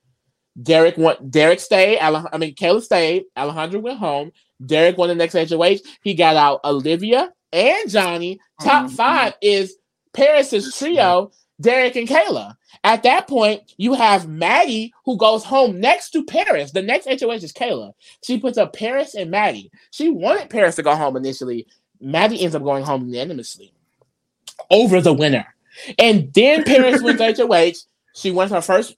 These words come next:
Speaker 1: H O H of the season.
Speaker 2: Mm-hmm.
Speaker 1: Kayla wins veto. It takes out Will. So now you're in final three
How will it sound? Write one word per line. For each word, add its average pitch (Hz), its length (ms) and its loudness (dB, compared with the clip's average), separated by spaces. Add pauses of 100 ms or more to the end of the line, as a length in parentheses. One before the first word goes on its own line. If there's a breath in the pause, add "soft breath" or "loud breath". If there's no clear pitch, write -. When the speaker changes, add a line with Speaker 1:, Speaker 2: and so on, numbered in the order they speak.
(260)
Speaker 1:
H 190 200 2
O 208 100 0
H 208 120 -6
of 190 160 0
the 254 80 -8
season. 143 500 -10 (200 loud breath)
Speaker 2:
Mm-hmm. 127 240 -10
Speaker 1:
Kayla 214 260 4
wins 185 260 0
veto. 196 360 0
It 160 140 -6
takes 196 240 -4
out 156 200 -2
Will. 156 300 0
So 160 140 -6
now 165 220 -6
you're 233 200 -6
in 196 60 -8
final 180 320 -8
three 131 380 -8